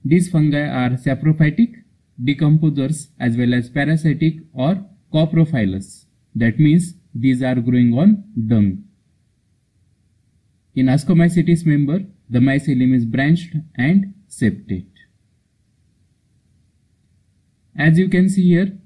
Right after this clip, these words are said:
conidia are produced by the members of class Ascomycetes.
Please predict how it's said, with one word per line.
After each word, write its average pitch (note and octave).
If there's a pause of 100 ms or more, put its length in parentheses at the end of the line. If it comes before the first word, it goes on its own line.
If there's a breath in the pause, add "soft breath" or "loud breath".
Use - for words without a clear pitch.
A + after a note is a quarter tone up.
conidia F3+
are C#3+
produced D3
by B2+
the A#2+
members A#2+
of A#2 (280)
class A#2
Ascomycetes. C3